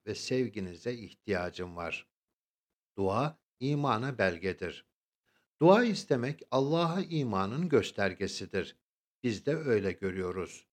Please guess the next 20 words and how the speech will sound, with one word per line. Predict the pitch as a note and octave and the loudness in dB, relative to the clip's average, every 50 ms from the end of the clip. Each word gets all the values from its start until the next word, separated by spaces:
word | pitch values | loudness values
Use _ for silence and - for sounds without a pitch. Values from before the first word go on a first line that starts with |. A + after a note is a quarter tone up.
| _ _ _ _ _ _ _ _ _ _ - | _ _ _ _ _ _ _ _ _ _ -2
Bizi | E3+ E3 G3 | 2 4 4
asıl | - - F#3+ G3+ G3 - G#3 F#3+ | 4 4 2 0 2 2 4 6
etkileyen | D#3+ C#3 - - - A2+ A2 G#2+ A2+ C#3 F3 E3 - - | 6 6 4 2 -2 0 2 2 2 2 0 -2 -2 2
oğlunun | D3 D3+ D3 C#3 C#3+ C3+ C3 C3 C#3 | 4 4 6 4 4 0 0 -2 -4
şu | C3+ - - - | -6 -6 -4 -4
ifadesi | B2+ - - G#2+ - _ - F#2+ F#2+ F#2+ F2 G2 F#2+ - - G2 | -4 -4 -6 -12 -14 _ -2 0 0 0 0 -2 -4 -4 -2 -2
oldu. | F#2+ F#2+ F#2 F2 - G2 F2 D#2 - _ _ _ _ _ _ _ _ _ _ _ _ _ _ _ | 0 0 -2 -2 -4 -6 -6 -6 -8 _ _ _ _ _ _ _ _ _ _ _ _ _ _ _
"Canım | - C#3 C#3 E3 F#3 F#3 E3 | 2 4 4 4 4 2 0
annem | B2 A2+ G#2+ G2+ G#2 A2 A#2+ C#3 C#3 C3 _ _ _ _ _ - | 0 -2 -2 -4 -4 -6 -6 -8 -10 -14 _ _ _ _ _ -6
bu | D3 B2+ | -4 0
gece | G#2+ G2 F2+ F2+ G#2 A2+ | 0 0 0 0 -2 -4
huzura | A2+ - - F#2 E2 D#2+ F#2+ F#2 F2 F#2 F2+ - | -6 -6 -10 -10 -6 -2 -2 -2 0 -2 -4 -4
kavuştu." | - F#2 F#2 F2+ E2+ - - - - F#2 D#2+ D2+ - _ _ _ _ _ _ _ _ _ _ _ _ _ _ _ _ _ _ _ | -4 -4 -4 -4 -4 -6 -10 -8 -6 -6 -6 -6 -8 _ _ _ _ _ _ _ _ _ _ _ _ _ _ _ _ _ _ _
Öğrendiklerimizi | C3+ C#3+ D3+ E3 F3 F#3 F3+ F3 D#3+ - - F3+ F3 F3 E3+ F3 F3 - A3+ | 4 6 8 8 6 6 2 -2 -2 0 0 0 2 0 -2 -4 0 0 2
hatırlatalım. | F3+ D3 - - B2 G#2+ G2+ G2 G2 - G2 F#2+ F#2 E2+ D#2 - _ _ - - _ _ _ _ _ | 2 2 0 0 0 2 2 0 0 -2 -2 -4 -4 -4 -6 -12 _ _ -20 -20 _ _ _ _ _
Biz | - A#2 G#2+ - | -2 -2 -2 -2
konuşana | - - G#2 A2 A2 - - G#2 G#2 G2+ G2 F#2 - | -4 -4 -4 -4 -4 -4 -2 -2 -2 -2 -4 -4 -2
değil, | G2 G#2 B2 C#3+ F#3+ F#3+ - - _ _ | -2 0 2 2 2 2 0 -6 _ _
konuşturana | _ - C#3+ D3+ D3+ - - - C#3+ D#3 D#3+ F3 E3+ D3 G#2+ | _ 0 0 0 -2 -2 -4 -2 0 2 2 2 2 2 0
bakarız. | G2+ F2+ - G2+ G2 F#2+ F2+ D2+ - - - | 0 -2 -2 -2 -2 0 -2 -2 -6 -10 -16